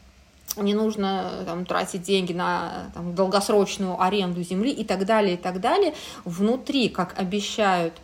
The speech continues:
значит, есть, э, достаточно просторный зал ожидания, билеты, та касса, касса, э, билетная,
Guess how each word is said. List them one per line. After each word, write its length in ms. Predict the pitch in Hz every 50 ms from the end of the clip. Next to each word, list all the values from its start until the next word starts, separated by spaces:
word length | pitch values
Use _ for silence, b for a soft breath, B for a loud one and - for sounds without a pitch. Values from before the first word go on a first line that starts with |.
| B B B B B -
значит, 300 | - 180 175 - - - - - - - 196
есть, 560 | 190 196 180 175 180 - - - - - - -
э, 240 | - - 180 175 180
достаточно 480 | 180 190 - 208 190 180 - - 190
просторный 840 | 190 - 190 202 214 214 - - 220 196 185 185 175 175 170 165 165
зал 240 | 170 196 180 170 165
ожидания, 800 | 165 160 - 175 165 175 220 247 285 320 320 320 311 302 294 285 - - - -
билеты, 720 | - 175 180 190 175 175 175 185 196 202 202 277 294 294 - - - -
та 100 | 208 196
касса, 360 | - - 196 202 202 - -
касса, 400 | - - 208 208 226 - - 277
э, 420 | 277 277 254 - 269 262 254 254
билетная, 720 | 233 220 262 269 262 269 269 262 262 - 240 233 226 226